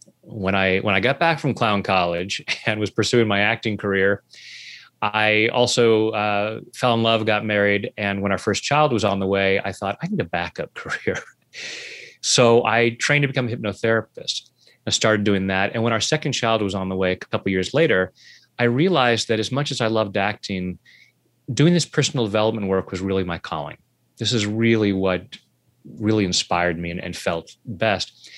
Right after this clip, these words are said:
So I left acting to pursue this full time,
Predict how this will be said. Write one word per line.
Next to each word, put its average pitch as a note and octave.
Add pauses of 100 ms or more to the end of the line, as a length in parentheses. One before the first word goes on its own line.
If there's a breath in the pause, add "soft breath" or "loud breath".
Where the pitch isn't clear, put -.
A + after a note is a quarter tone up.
(320 loud breath)
So A2+ (580)
I G2+ (300)
left A2+
acting B2+
to G#2
pursue -
this A2
full A2
time, A2+